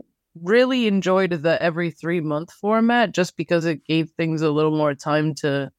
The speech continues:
build up. But, I mean, I guess, you know, you can't, they're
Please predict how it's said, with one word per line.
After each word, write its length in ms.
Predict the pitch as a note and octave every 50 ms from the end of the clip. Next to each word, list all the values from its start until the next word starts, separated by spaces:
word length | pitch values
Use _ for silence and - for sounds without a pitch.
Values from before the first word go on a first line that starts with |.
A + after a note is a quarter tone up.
| _ _ _ _ _ _ -
build 260 | F3+ F3+ E3+ D#3 D#3
up. 260 | E3 F#3 A3 A#3 - _ _
But, 300 | - F3+ F3 E3+ - - - _ _ _ _ _ _ _ -
I 100 | - F3+
mean, 240 | G3 G3+ G#3 G#3 G#3+
I 160 | G3+ G3 G3
guess, 280 | F#3 A#3 A#3 - -
you 120 | A3 A#3+ B3
know, 320 | G#3+ F#3 F3 F3 E3 E3 E3+ _
you 140 | F3 G3 F#3
can't, 300 | - A#3+ A#3+ A3+ G3+ F#3
they're 280 | G3+ G3+ G3+ G3 F3